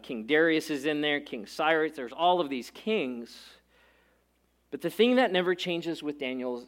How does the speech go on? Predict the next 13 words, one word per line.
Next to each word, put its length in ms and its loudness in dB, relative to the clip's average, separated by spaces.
he 160 -14
never 320 -4
stops 340 -6
seeking 340 -12
the 80 -6
Lord, 300 -2
even 280 0
to 120 -10
the 100 0
detriment 640 -6
of 80 -14
his 180 -12
life. 800 -8